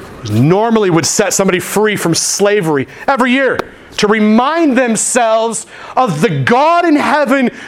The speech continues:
who had come to make all things right and to set them free from slavery. You know what these guys did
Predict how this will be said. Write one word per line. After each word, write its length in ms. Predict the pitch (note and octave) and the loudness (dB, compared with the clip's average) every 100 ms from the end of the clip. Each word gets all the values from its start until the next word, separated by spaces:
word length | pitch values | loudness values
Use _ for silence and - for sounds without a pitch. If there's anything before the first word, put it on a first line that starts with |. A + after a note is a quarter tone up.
| - | -4
who 120 | B3 C4+ | 0 2
had 160 | F#3 | 0
come 580 | - - D4 D4+ D4+ C4+ - - | -2 0 2 2 0 -2 -4 -8
to 140 | - C4 | -2 2
make 500 | G#3+ G#3+ C4+ D#4 - | 4 4 4 2 2
all 220 | D4 C#4+ | 2 2
things 360 | C#4+ C4 A#3+ F3+ | 0 0 0 0
right 320 | A#3 A#3 A#3 - | 2 0 -4 -4
and 160 | A#3+ A3+ | -4 0
to 120 | B3 | 0
set 680 | - - D4+ E4+ E4 F#3+ F3 | 0 -2 0 0 -2 -4 0
them 300 | C#4+ D4 C4 | 0 0 -2
free 680 | - - - D4 D4+ D4 | -6 -12 -4 0 0 0
from 720 | - - - C#4 C#4+ C4 - | -4 -8 -2 0 0 -2 -4
slavery. 580 | - - C4 C4+ A#3 F#3+ | -6 -2 0 2 0 0
You 120 | E3+ | 2
know 180 | A3 B3+ | 2 2
what 160 | D#4 D4+ | 2 0
these 220 | D4 D4 | 0 0
guys 340 | D#4 C#4 C4 | 0 0 0
did 340 | E3 B3+ C#4 | 0 0 0